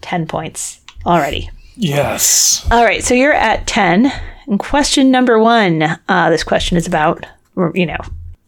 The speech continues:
Speaker 1: connects to the Hermitage. So our deep dive today focused on the Hermitage Museum campus itself. <clears throat> But in recent years, the Hermitage has lau-, launched several dependencies elsewhere, museums affiliated with and owned by the Hermitage Museum in other locations.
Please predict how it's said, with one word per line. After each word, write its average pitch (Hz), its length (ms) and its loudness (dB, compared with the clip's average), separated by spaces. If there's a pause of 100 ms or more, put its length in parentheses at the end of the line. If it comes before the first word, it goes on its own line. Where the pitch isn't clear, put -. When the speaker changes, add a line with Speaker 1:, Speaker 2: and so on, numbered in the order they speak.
Speaker 1:
connects 214 380 -2
to 180 300 2
the 196 120 0
Hermitage. 160 480 0 (580)
So 247 160 0
our 262 100 2
deep 262 180 2
dive 247 220 0
today 226 220 2
focused 214 400 -2
on 208 220 4
the 190 100 4
Hermitage 214 520 2
Museum 208 600 4
campus 196 460 -2
itself. 208 520 -2 (280)
<clears throat> 175 220 -6 (200)
But 220 180 2
in 220 80 4
recent 311 300 2
years, 220 220 2 (120)
the 262 100 0
Hermitage 262 400 2
has 226 180 -2
lau-, 202 140 0 (260)
launched 208 480 0
several 208 440 0
dependencies 196 580 2
elsewhere, 190 580 -2
museums 240 600 0
affiliated 269 720 2
with 247 240 0
and 185 180 -2
owned 208 280 2
by 190 240 2
the 190 80 0
Hermitage 190 480 -2
Museum 170 520 0
in 160 360 -2
other 143 240 -2
locations. - 680 -4